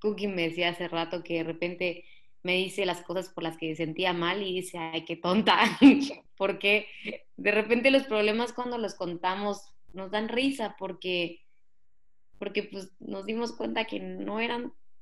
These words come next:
tan complicadas y que la vida puede ser más sencilla y, y para eso estamos juntos y, y podemos seguir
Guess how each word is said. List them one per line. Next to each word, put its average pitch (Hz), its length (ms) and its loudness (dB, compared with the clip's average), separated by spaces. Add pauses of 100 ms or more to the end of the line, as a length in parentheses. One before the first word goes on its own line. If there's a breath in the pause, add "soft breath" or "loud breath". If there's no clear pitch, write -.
(480)
tan 208 220 -6
complicadas 214 720 -4
y 175 40 -10
que 175 120 -10
la 175 100 -4
vida 185 280 -6
puede 196 200 -6
ser 185 200 -10
más 185 180 -10
sencilla 185 480 -4
y, 165 320 -4 (180)
y 180 100 -14
para 196 200 -2
eso 208 100 -4
estamos 240 340 -6
juntos 202 480 -8
y, 165 200 -6
y 170 200 -4
podemos 180 380 -4
seguir 180 460 -6